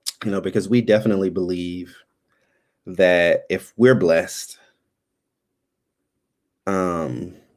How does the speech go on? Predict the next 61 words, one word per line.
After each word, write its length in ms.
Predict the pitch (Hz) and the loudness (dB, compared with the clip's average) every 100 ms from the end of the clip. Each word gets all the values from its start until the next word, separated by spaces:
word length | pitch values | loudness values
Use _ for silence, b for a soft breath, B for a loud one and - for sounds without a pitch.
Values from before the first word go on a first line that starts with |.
| - | -6
you 120 | 107 | -2
know, 360 | 95 85 85 - _ _ _ _ - | 0 0 -4 -10 _ _ _ _ -4
and 140 | 98 101 | 0 2
we 100 | 98 | 2
have 200 | 101 101 | 2 4
the 80 | |
ability 360 | 92 101 107 101 | 4 4 4 4
to 80 | 98 | 0
bless 320 | 95 98 - | 2 0 0
others, 480 | 95 98 120 127 127 - | 0 4 4 4 -2 -2
why 180 | 107 | 0
not? 340 | 104 95 78 - _ _ _ - | 0 -2 -6 -12 _ _ _ -10
You 120 | 95 | -4
know, 300 | 92 92 98 - | -2 -2 -4 -6
I 40 | 98 | -4
mean, 140 | 92 | -2
you 100 | 92 | -4
can't 360 | - 107 107 - | 0 2 2 2
take 340 | 110 107 - | 2 2 0
money 220 | 104 104 | 2 2
with 220 | 104 107 | 2 2
you 60 | 104 | 0
when 120 | 104 | 2
you 100 | 107 | 2
die. 300 | 101 87 87 | 2 0 -2
You 120 | 95 107 | -4 0
can 100 | 120 | 2
try 220 | 127 127 | 4 2
to, 240 | 113 95 | 2 0
but 260 | 92 87 - | 2 0 0
what 120 | 101 | -4
you 60 | 98 | -2
gonna 140 | 92 | -2
do 140 | 90 | -2
with 120 | 87 82 | -2 -4
it? 140 | - b b b b _ - | -8 b b b b _ -8
You 120 | 95 | -2
know 80 | 92 | 0
what 100 | 92 | 0
I'm 80 | 92 | -2
saying? 320 | 95 92 92 _ | -2 -2 -4 _
They 200 | 85 101 | 0 4
might 220 | 107 101 90 | 4 4 2
not 180 | 101 | 2
e-, 120 | 104 104 | 2 2
they 200 | 98 107 | 4 4
don't 220 | 147 131 | 6 6
even 200 | 120 120 | 6 6
need 200 | 135 113 | 4 4
money 240 | 95 90 | 2 0
over 180 | 87 87 | -2 -2
there. 220 | 85 - - _ _ _ _ _ | -6 -8 -14 _ _ _ _ _
So 200 | - 104 | -4 2
why 180 | 104 104 | 4 4
try 220 | 107 107 | 4 2
to 80 | 98 | 2
take 240 | 104 95 | 0 -2
it 60 | 92 | -2
with 200 | 95 - | -4 -6
you, 80 | 73 | -6
right? 300 | 82 95 | -2 0